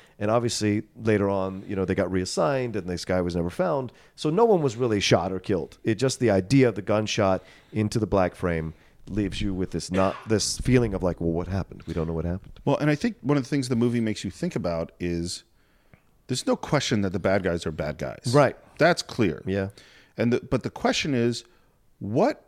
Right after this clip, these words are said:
Speaker 2: is necessary to fight the bad guys?
Speaker 1: Yeah, yeah.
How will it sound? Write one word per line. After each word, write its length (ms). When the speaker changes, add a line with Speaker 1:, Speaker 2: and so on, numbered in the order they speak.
Speaker 2:
is 200
necessary 840
to 160
fight 320
the 40
bad 220
guys? 220
Speaker 1:
Yeah, 180
yeah. 140